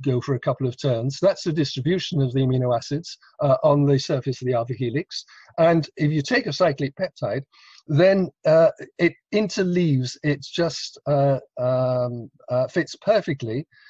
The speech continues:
uh, onto the, uh, alpha helix. And as you can see, there's a lot of interleaving there. So there's a lot of opportunity for bidentate ligand interaction here, here, here, uh, and here. So, <clears throat> excuse me, uh, the peptide aptamer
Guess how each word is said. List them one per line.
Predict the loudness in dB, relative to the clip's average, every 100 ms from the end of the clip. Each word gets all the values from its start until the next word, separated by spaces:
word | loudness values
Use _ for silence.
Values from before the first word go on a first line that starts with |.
| -6 2
uh, | 4 4 4
onto | 2 2 -4
the, | 2 4 4 4
uh, | 2 2 2
alpha | 0 0
helix. | -2 0 0 -4 -10 -18 _ 0
And | 4
as | 4 2
you | 0
can | 0
see, | 0 -2 -2
there's | 0 4 4 2
a |
lot | 0 0 0
of | 0
interleaving | 0 0 0 2 2 2 0
there. | 0 0 -2
So | -4 -6
there's | -6 -4
a | 0
lot | -2 -2
of | -2
opportunity | -2 -4 -4 -4 -4 -4 -4
for | -6
bidentate | 0 0 2 0 0 0 -2 0
ligand | 0 0 -2
interaction | -4 -4 -4 -4 -8 -10 -10 _
here, | -2 2 2 0 -2 -2
here, | 0 0 -4 _ _ _
here, | -2 0 -2 -4
uh, | -2 -2 -4
and | -6 -6
here. | -8 -8 -10 _ _ -20 -20 -10
So, | 2 2 2 -2 _
<clears throat> | -2
excuse | -2 0 -2 0 -2 -4 -6 -2 0
me, | -2 _ _ -2
uh, | 0 0
the | 0
peptide | 0 0 2 2
aptamer | 2 2 0 0